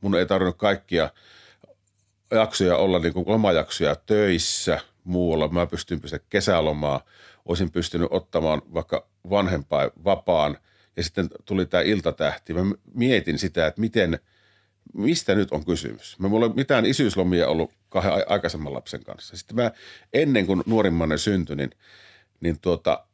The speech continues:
joku eti edes sanoi, että nyt meitä valmistaa johonkin. Ihan selkeästi. Muistan sen paikan, missä seisoin vielä, joka itse asiassa on ikuistettu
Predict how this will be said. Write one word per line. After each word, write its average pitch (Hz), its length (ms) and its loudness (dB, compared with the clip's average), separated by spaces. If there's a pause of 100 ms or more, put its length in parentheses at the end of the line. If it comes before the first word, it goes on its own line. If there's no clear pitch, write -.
(340)
joku 110 260 0
eti 95 240 2
edes 73 200 0
sanoi, 80 80 -4
että 78 120 -6
nyt 95 80 -8
meitä 92 160 0
valmistaa 82 500 -2
johonkin. - 400 -16 (280)
Ihan 92 240 -2
selkeästi. - 640 -8 (560)
Muistan 101 340 0
sen 101 140 0
paikan, 104 360 2
missä 85 220 -2
seisoin 80 580 2
vielä, 67 260 -2 (760)
joka 87 260 2
itse 85 160 0
asiassa 85 280 0 (1080)
on 113 160 2
ikuistettu 110 720 2